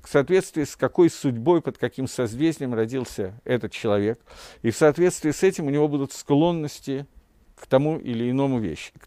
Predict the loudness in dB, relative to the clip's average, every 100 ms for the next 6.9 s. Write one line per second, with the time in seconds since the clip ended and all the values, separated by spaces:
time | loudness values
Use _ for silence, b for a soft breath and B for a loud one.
0 | 4 6 6 2 2 0 -2 -8 -16 -20
1 | B B B B _ _ _ 0 2 6
2 | 4 2 -6 -2 4 4 4 0 0 0
3 | 0 2 0 0 0 -2 -2 -6 -2 0
4 | 0 0 0 0 -2 -2 -2 0 -2 -2
5 | 2 2 2 0 0 0 -4 -6 -6 -2
6 | -4 -4 -6 -4 -4 -6 -6 -4 -8